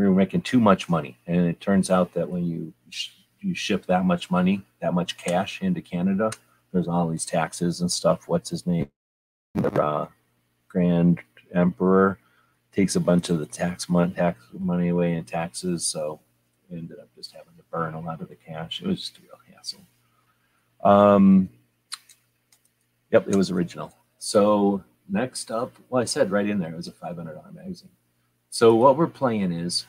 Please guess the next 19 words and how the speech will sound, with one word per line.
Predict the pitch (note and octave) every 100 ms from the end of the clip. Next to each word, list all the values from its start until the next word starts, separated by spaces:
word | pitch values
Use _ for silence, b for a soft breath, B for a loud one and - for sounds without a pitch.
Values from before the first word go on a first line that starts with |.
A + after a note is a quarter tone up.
| -
how | - -
much | E3 C#3+ C#3+ - - - _ _ _ _
does | G#2 G2+
it | G#2 -
cost | - E2+ E2+ - -
or | E2+
something | - F2
like | F2 -
that. | D3 - _
And | - A2+ A2+ A2+ G2+
the | G#2 G2 G2
idea | F#2 E2+ C#3 B2
is | F#2+ F2+
that | - -
we're | F#2+
going | G#2+ A2+ C3+ C3+
through, | - G#2+ -
I'm | A2+ D#3
going | D3 F#2 E2+ F2